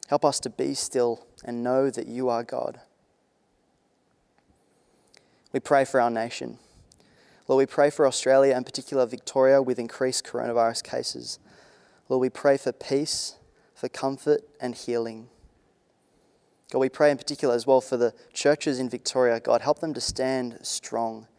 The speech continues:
even in this crazy time. I just pray, Lord, that in Victoria, the gospel would go out with great power and with great force in this really troubling time.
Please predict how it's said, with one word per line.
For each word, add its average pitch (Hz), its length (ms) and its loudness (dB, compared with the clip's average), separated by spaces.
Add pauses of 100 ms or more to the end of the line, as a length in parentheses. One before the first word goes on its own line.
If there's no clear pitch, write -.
(960)
even 131 220 -2
in 127 80 -2
this 120 120 -6
crazy 117 360 -2
time. 113 320 -6
I 127 80 -6
just 139 160 -12
pray, 143 180 4
Lord, 131 240 6
that 120 140 -2 (340)
in 139 180 -4
Victoria, 131 520 2
the 120 100 -2
gospel 131 480 2
would 127 140 -2
go 117 100 4
out 110 180 4
with - 160 -10
great 123 320 0
power 113 480 0
and 117 120 -8
with 113 180 -12
great 117 300 -2
force - 560 -4 (320)
in 123 100 -8
this 123 240 -8
really 120 400 -2 (240)
troubling 120 420 -2
time. 107 440 -12